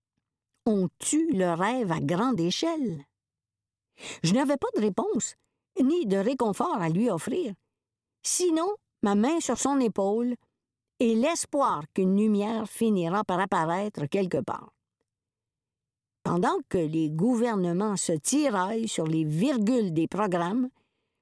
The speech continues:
pour tenter de nous faire croire qu'ils veulent aider ces personnes à demeurer ici,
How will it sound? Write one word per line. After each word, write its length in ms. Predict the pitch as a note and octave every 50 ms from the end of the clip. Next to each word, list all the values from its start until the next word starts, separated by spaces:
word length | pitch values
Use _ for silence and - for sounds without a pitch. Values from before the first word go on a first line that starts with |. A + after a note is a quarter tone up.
| _ -
pour 120 | A#3+ A3
tenter 600 | - _ - C#4 D4+ D#4+ E4 C#4+ - D#4+ D4+ B3+
de 140 | F#3+ F3 F3+
nous 160 | F3 F3 F3+
faire 280 | E3 - G#3 G3 F3+ -
croire 460 | - F#3+ F#3 G3+ G#3 A3+ B3 C4 C4+ C4 - _ _ _ _ _ _ _ _ _ _
qu'ils 200 | - C#4 B3 G#3
veulent 260 | F#3+ A#3+ C4+ C#4+ C4+ -
aider 400 | - A3 G#3 G3 F3+ G#3 B3 C4+
ces 160 | B3 - F3+
personnes 440 | E3 - G3 F#3 - - A#3 A#3 A3
à 80 | F#3 D#3+
demeurer 440 | D#3 D#3 E3 F3 F3 E3 D3+ E3 D#3
ici, 420 | E3 G#3+ B3 A#3+ - - G4 G4